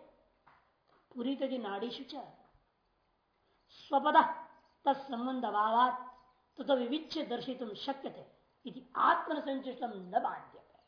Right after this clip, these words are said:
क्योंकि भाई देखो, जिस प्रकार से यह मान्यता है कि आत्मा का किसी भी उपाय से कोई संबंध नहीं है, तो हृदयाकाश से कहां से संबंध हो जाएगा उसका? पुरी तत्नाट संबंध कैसे होगा?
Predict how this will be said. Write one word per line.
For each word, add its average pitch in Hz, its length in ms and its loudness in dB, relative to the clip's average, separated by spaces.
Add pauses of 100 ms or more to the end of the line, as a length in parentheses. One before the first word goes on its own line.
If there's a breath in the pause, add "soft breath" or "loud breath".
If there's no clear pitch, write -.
(880)
क्योंकि 202 300 -14
भाई 185 140 -8
देखो, 220 680 -2 (680)
जिस 226 140 -8
प्रकार 247 560 2
से 285 300 0 (640)
यह 220 200 -4
मान्यता 233 440 0
है 240 460 0 (500)
कि - 60 -6
आत्मा 247 420 2
का 220 100 -2
किसी 247 360 -8
भी 311 100 2
उपाय 240 320 2
से 208 80 -6
कोई 202 160 -10
संबंध 180 340 -16
नहीं 160 180 -20
है, - 80 -20 (880)
तो 277 60 -6
हृदयाकाश 233 560 -2
से 247 80 -6
कहां 226 180 -4
से 220 80 -10
संबंध 233 260 -8
हो 247 80 -10
जाएगा 247 280 -8
उसका? 247 240 -18 (1000)
पुरी 240 140 -4
तत्नाट 247 380 0
संबंध 254 220 -2
कैसे 247 220 -2
होगा? 247 300 -6